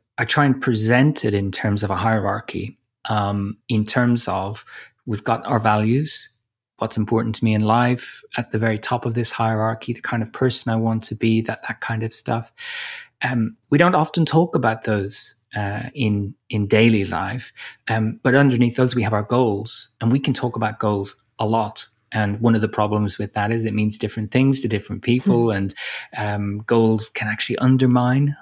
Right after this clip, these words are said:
Speaker 1: our behavior change if we don't use them properly. And goals themselves make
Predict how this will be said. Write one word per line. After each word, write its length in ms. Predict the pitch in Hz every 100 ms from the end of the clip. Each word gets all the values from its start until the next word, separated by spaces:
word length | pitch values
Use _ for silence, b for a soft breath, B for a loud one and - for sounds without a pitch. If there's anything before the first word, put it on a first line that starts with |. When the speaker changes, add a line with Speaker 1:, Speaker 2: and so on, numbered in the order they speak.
| -
Speaker 1:
our 80 | 120
behavior 420 | 117 107 110 113
change 380 | 113 120 120 123
if 80 | 131
we 80 | 110
don't 240 | 104 107
use 220 | 110 107
them 160 | 104 101
properly. 580 | - 120 - 104 95 - B B _ _ -
And 240 | 127 127 - -
goals 320 | - 147 196
themselves 520 | 196 165 156 131 123 - -
make 360 | 127 127 -